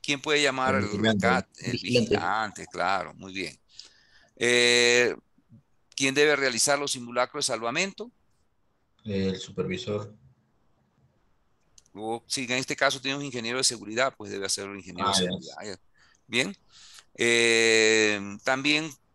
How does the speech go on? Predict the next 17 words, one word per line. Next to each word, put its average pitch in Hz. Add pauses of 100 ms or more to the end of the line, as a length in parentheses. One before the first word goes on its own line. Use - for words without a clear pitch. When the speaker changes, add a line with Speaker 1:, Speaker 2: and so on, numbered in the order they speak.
(340)
Speaker 1:
el 104
control 156
para 135
la 123
autorización, 120
que 117
la 110
gente 135
esté 143
preparada 127
para 104
poder 117 (200)
entrar 123
a 117
un 117
espacio 123
confinado. 147